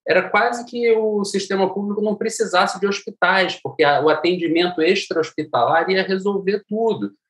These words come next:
Na hora que chega uma pandemia, como chegou a da covid, foram os hospitais que precisaram acu-, acudir a população, e quando os hospitais públicos não tiveram condição,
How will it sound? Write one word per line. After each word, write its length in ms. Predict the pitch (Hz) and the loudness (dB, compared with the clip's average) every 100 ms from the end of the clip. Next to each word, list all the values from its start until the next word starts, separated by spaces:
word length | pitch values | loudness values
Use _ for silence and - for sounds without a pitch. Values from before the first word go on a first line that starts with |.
| _ | _
Na 100 | 180 | 0
hora 140 | 233 - | 2 0
que 100 | 269 | -4
chega 300 | - 208 185 | 0 0 2
uma 240 | 175 170 | 0 0
pandemia, 720 | 170 160 143 123 131 127 117 | -4 0 0 0 -4 -2 -2
como 200 | - 123 | -2 -8
chegou 360 | 127 131 113 123 | -4 -4 2 4
a 60 | |
da 140 | 117 113 | 4 0
covid, 640 | 110 95 - 190 202 107 _ _ _ | -4 -6 -6 -8 -8 -12 _ _ _
foram 180 | 214 220 | 2 4
os 100 | 220 | 6
hospitais 600 | 226 226 - 196 196 208 | 4 4 -4 2 2 2
que 60 | - _ | -4 _
precisaram 640 | 240 240 208 208 214 214 | -10 -6 0 2 4 4
acu-, 380 | 214 - 240 - | 2 4 2 4
acudir 500 | 180 180 233 156 185 | -4 -2 -6 -4 2
a 80 | 233 | 2
população, 1000 | 220 190 - 185 147 - 170 208 180 127 _ - | 2 -2 0 2 2 0 0 0 0 -6 _ -12
e 80 | |
quando 320 | - 220 269 240 | -2 0 0 0
os 120 | 208 | 2
hospitais 480 | 220 - 208 190 196 | 2 0 0 0 0
públicos 440 | - 151 135 135 | -2 -2 -4 0
não 200 | 160 226 | 0 0
tiveram 440 | - 175 165 151 | -4 2 2 2
condição, 840 | 135 135 135 113 - - 339 - | -4 -4 -4 -8 0 2 4 2